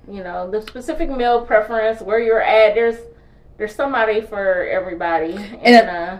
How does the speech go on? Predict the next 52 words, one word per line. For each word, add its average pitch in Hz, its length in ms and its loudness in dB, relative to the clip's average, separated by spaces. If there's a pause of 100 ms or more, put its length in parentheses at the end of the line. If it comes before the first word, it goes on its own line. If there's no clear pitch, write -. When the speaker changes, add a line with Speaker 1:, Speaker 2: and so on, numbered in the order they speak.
Speaker 2:
another 294 380 6
thing 285 160 4
I 233 140 6
don't 226 180 8
like 196 260 6
either 202 320 4
is 170 360 2
when, 190 440 2 (320)
if 190 240 2
a 196 60 4
woman, 247 440 4
okay, 202 280 2
everybody 214 460 4
has 196 180 0
their 175 120 0
different 170 360 -4
ways 165 240 2
of 151 140 -2
getting 151 320 -4
dressed. 147 320 -4
This 214 180 4
just 170 140 -6
made 156 160 -2
me 160 40 -6
think 160 160 -6
about 147 220 -4
this 151 220 -8
too. 151 180 -6 (420)
Ev-, 233 240 8
every 269 260 4
woman 254 260 2
has 190 200 2
their 185 240 2
own 185 600 -2
way 175 240 4
of, 165 300 -2
you 185 80 0
know, 160 120 2
putting 175 240 -2
themselves 165 460 -2
together. 160 580 0 (180)
Like 185 220 4
we 208 100 -2
said, 185 300 4
some 254 240 4
women 196 260 0
do 180 140 -2
more 170 240 0
than 175 220 -4
others. 170 560 0
Speaker 1:
Uh-huh. - 400 -14
Speaker 2:
Now, 208 540 6